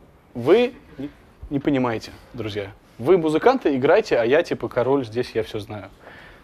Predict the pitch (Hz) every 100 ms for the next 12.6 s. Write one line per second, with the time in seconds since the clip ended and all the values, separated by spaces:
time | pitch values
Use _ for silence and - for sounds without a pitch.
0 | - - - - 143 170 247 233 160 151
1 | 170 226 180 175 151 139 165 - 151 135
2 | 123 117 104 95 95 - 117 123 127 131
3 | 120 - - - - _ - 170 - 143
4 | 131 127 151 143 127 127 - 143 131 113
5 | 127 160 208 - 120 120 113 - 139 127
6 | - - - - - - - - _ -
7 | 110 107 101 - 127 135 117 139 - 170
8 | 147 196 214 190 151 147 151 147 135 -
9 | 175 185 202 147 170 180 175 135 127 135
10 | 131 123 123 - 127 113 - 107 110 104
11 | 113 110 104 - 104 151 165 175 165 151
12 | 151 - 120 113 170